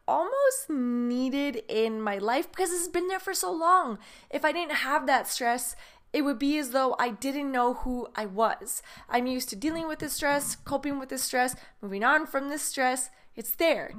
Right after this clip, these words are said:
It's my childhood friend. It's my imaginary friend. She's always there, and it's all good. And the one day I was walking to my car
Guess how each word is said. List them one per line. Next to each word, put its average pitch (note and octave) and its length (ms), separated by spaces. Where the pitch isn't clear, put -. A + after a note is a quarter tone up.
It's - 160
my G#3+ 100
childhood D#4+ 500
friend. D4 460
It's - 80
my A3 120
imaginary D#4+ 540
friend. C4+ 420
She's C#4 200
always F4+ 280
there, D#4+ 400
and D4 140
it's D#4+ 140
all D#4 120
good. C4+ 400
And D4 200
the D4 60
one E4+ 240
day D4 140
I A#3+ 120
was B3 180
walking C#4+ 400
to F#4+ 160
my F#4 140
car B3 560